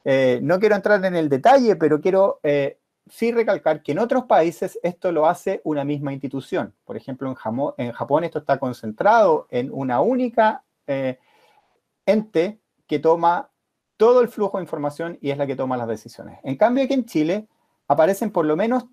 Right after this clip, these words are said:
tres, que... Lo, lo, la parte sísmica la podría hacer el Centro Sismológico Nacional, que le entrega información al Servicio Hidrográfico y Oceanográfico de la Armada choa,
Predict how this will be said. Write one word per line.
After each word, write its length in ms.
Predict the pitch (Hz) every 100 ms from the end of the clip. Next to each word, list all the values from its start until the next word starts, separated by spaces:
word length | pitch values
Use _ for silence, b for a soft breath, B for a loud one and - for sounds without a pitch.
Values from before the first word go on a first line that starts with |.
| -
tres, 480 | - 127 - - _ _ _ _ _ _ _ _ _
que... 400 | - 139 143 - _ _ _
Lo, 280 | 143 131 139
lo, 440 | 139 131 131 131 123
la 160 | 135
parte 320 | 131 - - 147
sísmica 720 | 285 254 220 185 160 180 -
la 180 | - 127
podría 380 | 123 131 170 180
hacer 200 | 165 156
el 60 | 147
Centro 320 | 160 151 147
Sismológico 640 | 139 127 135 143 139 127
Nacional, 560 | 123 - 156 214 226 262 b b b -
que 120 | 151
le 100 | 139
entrega 440 | 135 220 277 294
información 760 | 202 180 151 143 143 160 151 - _ -
al 180 | 127
Servicio 520 | 123 120 127 147 147 127
Hidrográfico 480 | 120 139 139 123
y 40 | 113
Oceanográfico 600 | 110 117 117 131 123 117
de 40 |
la 60 | 110
Armada 420 | 110 120 113 107
choa, 420 | - 220 196 254